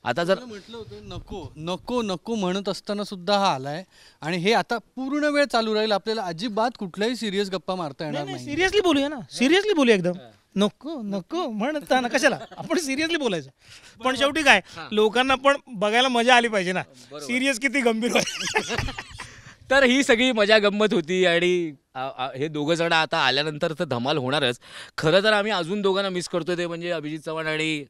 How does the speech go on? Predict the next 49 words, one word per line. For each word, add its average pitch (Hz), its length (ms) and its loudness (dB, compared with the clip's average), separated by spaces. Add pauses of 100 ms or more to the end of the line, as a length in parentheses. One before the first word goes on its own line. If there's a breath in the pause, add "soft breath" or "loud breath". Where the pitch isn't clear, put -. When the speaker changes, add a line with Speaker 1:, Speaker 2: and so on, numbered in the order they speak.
Speaker 1:
संतोष 147 300 -6
जुवेकर. 131 420 0 (460 loud breath)
पण 165 120 -4
काय 180 220 4
झालं 190 180 2
की 185 120 -8
कुशल 185 300 -6
बद्रिकेला 185 400 -2
सगळीकडेच 196 380 -2
फुटेज 175 320 -6
खायचं 143 260 -2
असतं, 127 180 -8
त्याच्यामुळे 156 320 -6
त्याने 180 260 -6 (340 loud breath)
obviously 196 400 -4
त्या 254 80 2
दोघांना 208 400 2
फोन 202 220 -4
करून 202 180 -4
असं 190 140 -4
सांगितलं 196 340 -4
की 175 180 -4
आज 190 240 4
नाही, 202 180 0
उद्या 202 320 0
शूट 170 240 -6
होणार 120 180 -6
आहे 107 200 -8
मुंबई 127 260 -6
तकवरती, 117 440 -12 (340 soft breath)
त्यामुळे 196 240 -2
ते 277 80 -6
येऊ 214 260 0
शकले 160 280 6
नाहीत. 113 160 0 (440 loud breath)
तर 254 60 4
ही 269 100 6
सगळी 294 220 4
गंमत 220 440 10
आहे, 208 120 8
जी 226 100 2
स्ट्रगलर 180 360 6
सालामधनं 175 540 4
आम्ही 175 260 2
इतकी 180 280 -2
दिवस, 165 340 0
इतकी 139 240 -2
वर्ष 143 260 4
बघतोय. 123 500 4